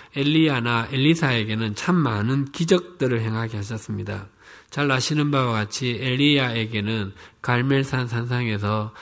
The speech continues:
바알 선지자 사백오십 명과 대결하게도 하시고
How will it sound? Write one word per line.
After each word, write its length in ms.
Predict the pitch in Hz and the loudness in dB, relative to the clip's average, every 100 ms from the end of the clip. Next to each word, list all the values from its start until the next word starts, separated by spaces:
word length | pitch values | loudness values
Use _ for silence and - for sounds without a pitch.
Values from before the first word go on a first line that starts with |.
| - - | -20 -4
바알 360 | 110 117 135 | 2 4 4
선지자 480 | 131 147 143 135 113 | 0 -2 -2 -2 -4
사백오십 680 | 107 123 147 143 120 107 135 | -2 0 2 2 0 -2 0
명과 680 | 135 131 123 113 104 101 - | 0 0 0 0 0 -6 -8
대결하게도 960 | 120 110 127 131 - - 143 135 117 | -4 -2 0 -2 -6 -6 -4 -4 -4
하시고 560 | 110 113 117 107 98 | -6 -6 -6 -4 -6